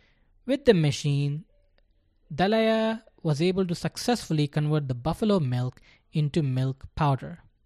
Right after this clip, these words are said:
Kurian and Dalaya then decided to build a new dairy plant that utilized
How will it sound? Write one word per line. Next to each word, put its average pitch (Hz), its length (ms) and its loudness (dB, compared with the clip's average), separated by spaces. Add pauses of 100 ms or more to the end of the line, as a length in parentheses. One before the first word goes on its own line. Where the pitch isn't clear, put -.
(1040)
Kurian 254 440 4
and 226 220 -2
Dalaya 131 640 0
then 190 380 0
decided 170 520 2
to 143 80 0
build 139 280 0
a 131 60 0
new 175 280 2
dairy 160 320 4
plant 123 480 -4 (420)
that 127 240 -4
utilized 156 720 2